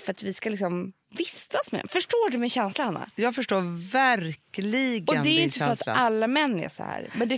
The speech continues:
Speaker 1: finns ju liksom en del av män som antagligen är för farliga för att ha i samhället.
Speaker 2: Ja, ja, absolut.
Speaker 1: För att sluta mörda oss, och sluta slå oss och sluta våldta oss.
Speaker 2: Ja. Och då måste jag säga, eftersom vi ändå rör det ämnet hela tiden då.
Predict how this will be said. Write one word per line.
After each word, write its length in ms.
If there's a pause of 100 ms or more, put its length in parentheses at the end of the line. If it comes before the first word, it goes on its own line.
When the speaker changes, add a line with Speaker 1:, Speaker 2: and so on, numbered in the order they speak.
(160)
Speaker 1:
finns 520
ju 220 (320)
liksom 340
en 240
del 400
av 160
män 440
som 200 (240)
antagligen 580
är 140
för 140
farliga 360
för 120
att 60
ha 120
i 40
samhället. 380 (320)
Speaker 2:
Ja, 200
ja, 200
absolut. 640 (300)
Speaker 1:
För 80
att 100
sluta 680
mörda 380
oss, 140
och 100
sluta 560
slå 340
oss 120
och 120
sluta 420
våldta 360
oss. 220
Speaker 2:
Ja. 200 (340)
Och 460 (100)
då 140
måste 260
jag 60
säga, 140
eftersom 280
vi 80
ändå 240
rör 300
det 100
ämnet 340
hela 260
tiden 280
då. 160